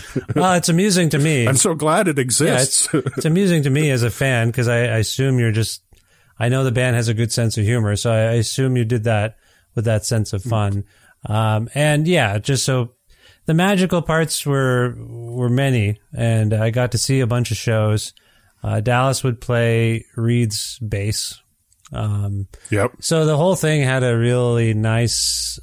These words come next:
Speaker 2: uh, familial, uh, vibe to it. And, and that's what I got. And like I say, in, in,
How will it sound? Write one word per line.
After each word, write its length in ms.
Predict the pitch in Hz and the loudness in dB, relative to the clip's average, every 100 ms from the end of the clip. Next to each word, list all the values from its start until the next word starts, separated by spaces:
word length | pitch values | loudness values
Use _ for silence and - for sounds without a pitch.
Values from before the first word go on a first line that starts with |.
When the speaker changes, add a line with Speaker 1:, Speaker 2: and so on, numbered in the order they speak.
| - | -4
Speaker 2:
uh, 220 | 110 101 | -2 -2
familial, 1120 | - 117 104 110 113 117 113 110 104 107 - _ _ _ _ _ _ _ _ _ - | -4 -4 -2 0 0 2 2 2 0 -2 -6 _ _ _ _ _ _ _ _ _ -10
uh, 880 | 107 98 95 101 107 107 110 107 | -6 -6 -6 -8 -12 -12 -10 -8
vibe 360 | 110 117 113 101 | -2 0 0 -2
to 200 | - 98 | -4 -4
it. 180 | 95 101 | -4 -6
And, 200 | 110 110 | -4 -4
and 160 | 117 131 | -2 0
that's 220 | 143 135 | 0 0
what 100 | 131 | 0
I 120 | 117 | 0
got. 340 | 110 110 104 113 | 0 0 -2 -2
And 160 | 131 | -2
like 140 | 135 139 | 0 0
I 80 | 127 | 0
say, 420 | - 135 117 117 | 0 0 2 2
in, 100 | 123 | 0
in, 420 | 127 123 117 117 | -2 0 0 -4